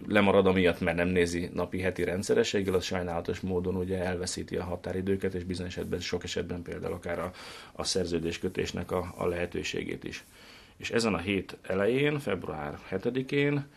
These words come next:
az összes nyertes vadászatra jogosultnak, az összes nyertes pályázatához a tá-, az előre legenerált támogatási szerződéseket kiküldtük.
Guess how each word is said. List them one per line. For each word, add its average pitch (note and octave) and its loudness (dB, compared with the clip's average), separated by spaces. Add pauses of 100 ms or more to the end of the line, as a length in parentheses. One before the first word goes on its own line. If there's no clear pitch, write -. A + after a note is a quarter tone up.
(240)
az - -8
összes G2+ 2
nyertes F#2 -2
vadászatra F#2 -2
jogosultnak, A#2+ 2
az F#2 -4
összes G2 0
nyertes F#2 -4 (300)
pályázatához F2+ 0 (260)
a - -10
tá-, G2 0
az F#2+ 0
előre G2 6
legenerált F2+ 0
támogatási E2+ -4
szerződéseket F2 -4
kiküldtük. F2+ -6